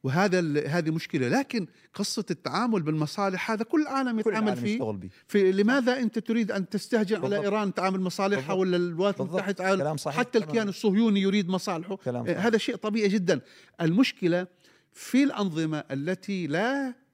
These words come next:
Speaker 1: تراعي
Speaker 2: مصلحتها،
Speaker 1: مصالحها
Speaker 2: مصلحتها فقط
Speaker 1: الشخص.
Speaker 2: في بقاء النظام.
Speaker 1: ال-، مصلحتها الوحيدة أن يبقى الحاكم وزبانيته وعائلته وأسرته والمنتفعين حوله
Speaker 2: وال-،
Speaker 1: والشعب.
Speaker 2: وين-،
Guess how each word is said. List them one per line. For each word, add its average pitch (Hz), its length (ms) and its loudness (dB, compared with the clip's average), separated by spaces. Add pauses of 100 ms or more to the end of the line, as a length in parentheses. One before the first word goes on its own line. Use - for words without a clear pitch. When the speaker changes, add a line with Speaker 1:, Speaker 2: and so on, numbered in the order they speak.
(120)
Speaker 1:
تراعي 180 380 4
Speaker 2:
مصلحتها، - 0 -
Speaker 1:
مصالحها 175 320 2
Speaker 2:
مصلحتها 185 480 0
فقط 175 200 -2
Speaker 1:
الشخص. 190 100 0
Speaker 2:
في 190 120 -2
بقاء 165 300 0
النظام. 113 380 -2 (120)
Speaker 1:
ال-، 185 300 0
مصلحتها 165 760 -4
الوحيدة 143 440 -2
أن 131 120 -2
يبقى 175 240 -2
الحاكم 196 460 -2 (580)
وزبانيته 151 1200 2
وعائلته 190 760 0
وأسرته 196 640 -2
والمنتفعين 160 1300 0
حوله 208 420 -2
Speaker 2:
وال-، 143 220 -2
Speaker 1:
والشعب. 151 880 0
Speaker 2:
وين-، 254 160 0